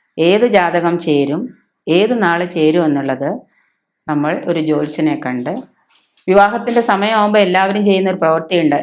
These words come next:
ഇന്ന ദിവസം ഇത്ര ഇരുപത്തിനാല് വയസ്സായൊരു മകനോ മകളോ അവരുടെ ജ-, ജാതകം ആ സമയം വരെ ഇവര് ന-, ഗണിക്കില്ല. ആ സമയത്ത് ആരോ മുത്തച്ഛനോ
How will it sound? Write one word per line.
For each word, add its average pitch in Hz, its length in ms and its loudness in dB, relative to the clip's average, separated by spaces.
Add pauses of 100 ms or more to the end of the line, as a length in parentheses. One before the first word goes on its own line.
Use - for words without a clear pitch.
(140)
ഇന്ന 196 180 2 (120)
ദിവസം 185 320 0 (100)
ഇത്ര 160 160 -4 (100)
ഇരുപത്തിനാല് 208 540 0
വയസ്സായൊരു 190 560 0 (540)
മകനോ 170 320 2 (140)
മകളോ 151 280 0 (180)
അവരുടെ 190 360 0
ജ-, 180 200 0
ജാതകം 160 420 0 (180)
ആ - 20 2 (100)
സമയം 180 340 0
വരെ 180 140 2
ഇവര് 175 220 -2
ന-, 175 120 -4 (360)
ഗണിക്കില്ല. 185 400 0 (680)
ആ - 20 4 (120)
സമയത്ത് 175 480 0 (280)
ആരോ 165 200 0 (140)
മുത്തച്ഛനോ 156 480 -2